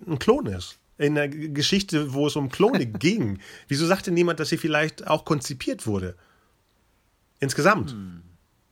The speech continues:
Speaker 1: Und deswegen hat sie keine
Speaker 2: Hm.
Speaker 1: Eltern. Und dann sieht sie sich da in, in dreißig, vierzig Versionen.
Speaker 2: Hm.
Speaker 1: Komisch, ne? Ich habe nirgendwo gelesen, dass jemand sagte, oh, ich weiß jetzt, Rey ist ein Klon.
Speaker 2: Ja.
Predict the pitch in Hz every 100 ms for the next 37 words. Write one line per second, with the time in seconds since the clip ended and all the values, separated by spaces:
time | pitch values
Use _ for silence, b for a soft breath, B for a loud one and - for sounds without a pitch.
0 | _ 131 180 220 147 127 107 110 98 98
1 | 95 92 - b b b 127 143 127 180
2 | - 175 131 151 - - 107 117 156 147
3 | 151 151 151 147 131 156 151 - 160 156
4 | 135 143 190 170 92 90 b b b b
5 | _ _ 120 110 180 113 101 165 135 156
6 | 170 262 220 175 156 151 151 139 147 143
7 | 151 - - 208 120 113 113 147 - 104
8 | - - 120 151 147 139 139 127 139 92
9 | 90 b b b b b 113 107 101